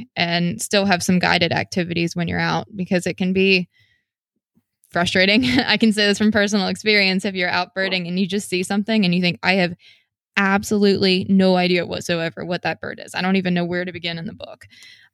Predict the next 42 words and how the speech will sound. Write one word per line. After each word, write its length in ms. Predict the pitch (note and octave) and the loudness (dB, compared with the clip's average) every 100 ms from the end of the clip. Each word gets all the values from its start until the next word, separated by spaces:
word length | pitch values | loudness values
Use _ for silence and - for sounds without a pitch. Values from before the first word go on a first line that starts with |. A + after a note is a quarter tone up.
| - | 0
Um, 460 | F3 - - F3+ - _ _ _ _ _ | 0 0 -4 -6 -8 _ _ _ _ _
so 140 | - G#3 | 0 4
I've 160 | G#3+ | 4
done 160 | G#3+ A#3+ | 4 4
a 60 | G#3 | 4
few 180 | F3+ | 2
things 320 | F3 E3 F3 F#3 | 2 0 -2 0
where 100 | E3 | 0
I've 140 | E3 | 0
hired 320 | F#3 E3+ E3+ | 2 0 0
guides, 300 | E3+ E3+ F3 | 0 0 0
even 200 | A3+ A#3+ | -2 -2
for 120 | A3 | -2
just 180 | F3+ F#3 | -6 -6
a 60 | E3 | -6
few 180 | F3+ F3 | -4 -4
half 320 | F3 D#3+ - | -4 -6 -8
days, 320 | - - - | -14 -14 -12
and 80 | F#3+ | -8
then 160 | F3 F3 | -6 -4
been 140 | F3 | -4
on 100 | F3 | -2
my 180 | E3 F3 | 2 6
own 180 | F#3 F#3+ | 6 6
in 80 | |
the 100 | F#3 | 4
afternoons 800 | F#3 F#3 - F3+ F3+ F3+ F3 F3 | 0 -2 -2 0 2 2 0 -2
or 60 | E3+ | -4
something 400 | F3 E3+ F3+ F3 | -4 -4 -2 -2
like 200 | F3 F3+ | -2 -4
that, 340 | F3+ E3+ E3+ - | -4 -2 -4 -4
and 180 | F3+ F3+ | -2 0
just 180 | F#3 F#3 | 0 -2
a 40 | |
little 220 | F#3+ G3+ | 0 0
bit 160 | G3+ F#3+ | 2 0
of 100 | F3 | 0
guidance 400 | E3+ F3 F3+ F#3+ | -2 0 -2 0
and 100 | G3+ | 0
just 200 | C4 F3+ | 0 -2
learning 320 | F#3 G3 F3 | 2 2 2
more 340 | F3 F#3+ F3 | 2 2 0